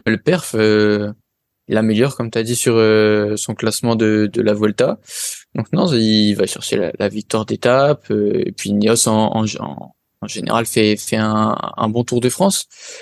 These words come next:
Donc, euh, donc voilà. Et puis Peyo Bilbao qui,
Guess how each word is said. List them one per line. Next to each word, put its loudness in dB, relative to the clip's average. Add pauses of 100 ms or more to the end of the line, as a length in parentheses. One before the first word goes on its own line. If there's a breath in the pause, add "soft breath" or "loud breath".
(260 loud breath)
Donc, -2
euh, 6
donc 2
voilà. 4
Et 0
puis -16
Peyo 2
Bilbao 2
qui, -4